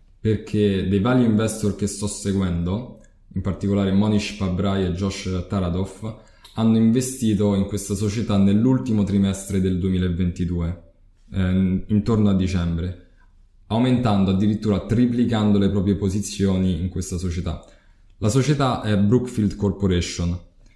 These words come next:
Brookfield Corporation ha tre linee di business, la prima rappresentata da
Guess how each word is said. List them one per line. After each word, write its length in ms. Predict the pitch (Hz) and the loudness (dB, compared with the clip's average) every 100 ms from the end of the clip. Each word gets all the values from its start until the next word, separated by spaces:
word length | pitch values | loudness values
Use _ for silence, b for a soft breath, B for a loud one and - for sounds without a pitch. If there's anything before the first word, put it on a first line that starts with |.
| _ | _
Brookfield 480 | - 120 123 139 123 | -2 -2 0 -2 -2
Corporation 760 | - - - 127 131 - 123 117 | -2 -4 -2 0 0 -2 -4 0
ha 320 | 101 95 - | 2 0 -2
tre 200 | - 117 | 0 2
linee 280 | 120 107 104 | 4 4 4
di 100 | 95 | 2
business, 920 | 90 98 85 92 101 - 123 135 - - - - _ | 2 2 2 0 -2 -4 -6 -8 -10 -20 -20 -20 _
la 160 | 98 101 | -2 0
prima 280 | 113 117 | 2 2
rappresentata 1120 | 107 98 101 90 98 90 95 90 90 90 85 87 | 0 0 -2 0 -2 0 -4 -2 -2 -2 -2 -2
da 680 | 92 90 87 85 87 - | -2 -2 -2 -4 -8 -16